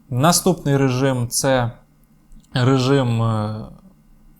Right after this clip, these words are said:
відслідковування, тобто в нас є повороти вліво-вправо, но немає,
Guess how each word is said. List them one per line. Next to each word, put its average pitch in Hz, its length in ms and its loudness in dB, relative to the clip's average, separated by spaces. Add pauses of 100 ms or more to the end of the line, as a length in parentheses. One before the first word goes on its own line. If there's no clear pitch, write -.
(120)
відслідковування, 151 880 0
тобто 170 300 -6
в 143 40 -4
нас 143 260 -4
є 135 220 -4
повороти 131 460 -2
вліво-вправо, 135 720 0
но 139 280 0
немає, 131 600 -2